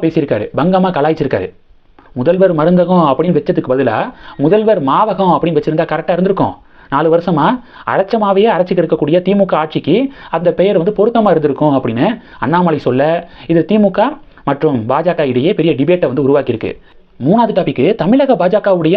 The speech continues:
மாநில தலைவர் நயினார் நாகேந்திரன் அவர்கள் கொஞ்சம் நேரத்துக்கு முன்னாடி ஒரு பதிவு போட்டிருக்காரு. கன்னியாகுமரி மாவட்டம் குலசேகரத்துல மாற்று மத இளம்பெண்ணை காதலித்த இளைஞர் வந்து, அந்த காதலித்த பெண்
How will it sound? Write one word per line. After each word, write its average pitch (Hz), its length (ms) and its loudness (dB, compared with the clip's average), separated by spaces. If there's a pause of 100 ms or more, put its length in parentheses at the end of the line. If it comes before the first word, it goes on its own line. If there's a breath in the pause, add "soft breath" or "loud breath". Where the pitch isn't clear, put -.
மாநில 202 300 2
தலைவர் 160 320 2
நயினார் 226 360 2
நாகேந்திரன் 185 420 2
அவர்கள் 143 220 0
கொஞ்சம் 160 200 -2
நேரத்துக்கு 180 300 0
முன்னாடி 139 220 0 (300 loud breath)
ஒரு 151 160 2
பதிவு 190 200 2
போட்டிருக்காரு. 135 420 0 (440 loud breath)
கன்னியாகுமரி 240 580 2
மாவட்டம் 175 360 2
குலசேகரத்துல 185 600 0 (840 soft breath)
மாற்று 277 540 2
மத 208 200 4 (120)
இளம்பெண்ணை 196 500 2 (560 soft breath)
காதலித்த 196 560 0
இளைஞர் 214 340 2
வந்து, 131 180 2 (680 soft breath)
அந்த 139 140 -6 (120)
காதலித்த 226 480 2 (100)
பெண் 226 200 2